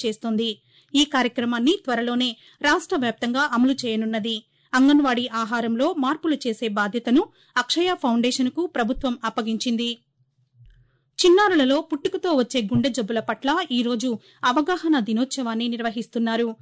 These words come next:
శిశువులు జన్మించినప్పుడు ఇటువంటి జబ్బులు తేలికపాటి నుండి తీవ్రమైన వాటి వరకు ఉండే అవకాశం ఉంది. శిశువులు జన్మించిన వెంటనే వీటిని గుర్తించి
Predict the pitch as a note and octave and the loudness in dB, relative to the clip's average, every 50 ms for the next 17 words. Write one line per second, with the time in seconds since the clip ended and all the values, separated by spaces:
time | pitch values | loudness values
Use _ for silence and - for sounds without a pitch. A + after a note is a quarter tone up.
0 | - _ _ - - - - E4+ E4+ - G4 G4 F4 C#4 G#3 B3+ A#3 B3 C4 C4+ | -20 _ _ -16 -4 2 2 2 2 2 0 2 2 2 2 2 2 2 2 2
1 | C4 - A#3 A#3+ G#3 - B3+ D4 F4+ G4 - C4 B3 - B3 B3+ B3+ - A#3+ G3+ | 0 -2 -6 -6 -4 -2 -2 0 0 -2 -2 -6 -4 -2 -2 -2 -2 -2 -2 -4
2 | - A#3+ A3 G3+ C#4+ D4 D#4 A#3+ A3 _ - - _ _ - E4 D#4 F4 G4 G4 | -2 -4 -2 0 0 0 0 0 -2 _ -16 -20 _ _ 0 2 2 2 2 0
3 | G4+ F#4+ D#4+ C#4 C4 C4+ A#3+ A#3 A#3 A#3+ B3+ E4 F#4 - _ - D#4+ D#4+ E4+ F4+ | -2 -4 -4 -4 -4 -2 -2 -2 0 0 0 0 -2 -2 _ -2 -2 0 0 0
4 | F4+ E4 D4+ C4+ A3+ A3+ A3 G3+ - A#3 A3+ A3 A3 - C4 C4+ - A#3+ A#3 G#3 | 0 0 0 0 0 -2 -4 -4 -4 -4 -4 -4 -4 -4 -4 -6 -2 -2 -2 0
5 | A3+ A#3 A3+ A3+ A#3 A#3+ - D#4 D#4 - - B3 A3+ A3 A3 G#3+ A#3 A#3+ A3+ _ | -2 -2 -2 -4 -6 -4 -2 -2 -2 0 0 0 0 0 0 -2 -2 -6 -8 _
6 | _ _ _ _ _ - - D#4 D4+ - E4+ F4+ D#4+ C#4 G3 B3 A#3 A#3+ C4 C#4 | _ _ _ _ _ 0 2 2 2 4 2 2 2 4 4 2 2 4 2 2
7 | C#4 - B3 A#3 G#3+ A3 A3 G#3 A3+ A3 A#3+ B3 G#3+ A3+ A3 - G#3+ A3 G3 - | 2 0 -4 -2 -2 -2 -2 -2 -2 -2 -2 -2 -4 -6 -8 -6 -6 -8 -6 -6
8 | G#3+ - - A#3+ B3 A#3+ - E4 F#4+ - | -8 -4 0 0 0 0 2 -2 -2 -2